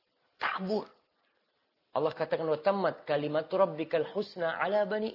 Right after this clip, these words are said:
Israel bima sabaru." Dan menjadi sempurna kalimat-kalimat Allah, nikmat Allah kepada Bani Israel. Karena apa? Bima sabaru. Dan Allah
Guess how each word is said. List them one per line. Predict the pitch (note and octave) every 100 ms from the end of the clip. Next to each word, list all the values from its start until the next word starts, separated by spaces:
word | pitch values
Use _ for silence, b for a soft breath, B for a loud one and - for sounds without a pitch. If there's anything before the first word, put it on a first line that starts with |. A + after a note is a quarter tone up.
| G#3
Israel | - A3 - A3+ A3+ B B B
bima | C3+ F3 C#4 C#4+ C4+ -
sabaru." | A#3+ F3 C#2 - - _ _ _ _ _ _ _ _ _ _ _ _ _ _ _ _ _
Dan | C#3+ F3
menjadi | E3+ E3+ F3
sempurna | - F3+ F3+ B3+ B3 A#3+ F3 - _ _ _ _
kalimat-kalimat | - F#3 G3+ F#3+ - G3+ G3+ F#3+
Allah, | F#3 G3+ F#3+
nikmat | F3 G#3 G3+ -
Allah | G#3 G3+
kepada | - F3+ F#3+ F#3
Bani | G3 G3+
Israel. | - - G#3 G#3 B B B
Karena | B3 A3+ A#3+ A3
apa? | F3+ E3
Bima | - A#2+ F3 A3+ A3 A3+ G#3+
sabaru. | A#3 A3 F#3+ - - _ _ _ _ _ b b
Dan | - D#3
Allah | - B3